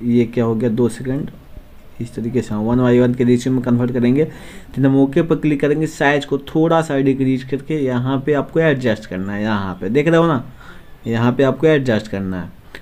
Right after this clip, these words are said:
चलो, अब, अ, इसे ही क-, मतलब इसके जगह पर एक और हम, अ, लाते हैं, वो YouTube का लोगो है। उसके लिए हम क्या करेंगे, इसे, इस वाले section पे tap करके ना इसे हम करेंगे copy and copy कर लेने के बाद,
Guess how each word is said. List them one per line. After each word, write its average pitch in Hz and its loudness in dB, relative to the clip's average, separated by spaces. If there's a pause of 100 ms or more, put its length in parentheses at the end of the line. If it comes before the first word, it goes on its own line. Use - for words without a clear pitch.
(160)
चलो, 98 -2
अब, 107 -4
अ, 117 0
इसे 135 2
ही 165 4 (120)
क-, 139 4
मतलब 139 -2
इसके 147 0
जगह 143 2
पर 143 4
एक 139 2
और 147 0
हम, 156 -4
अ, 127 -2
लाते 120 2
हैं, 165 -4 (320)
वो 131 4
YouTube 139 4
का 147 2
लोगो 139 4
है। 139 6
उसके 139 2
लिए 147 4
हम 143 0
क्या 139 0
करेंगे, 135 0
इसे, 143 2
इस 139 2
वाले 139 4
section 139 -2
पे 139 -2
tap 139 2
करके 131 -2
ना 139 -2 (360)
इसे 135 2
हम 147 2
करेंगे 139 2
copy 107 -4
and 123 2
copy 135 2
कर 160 0
लेने 120 2
के 117 -4
बाद, 151 0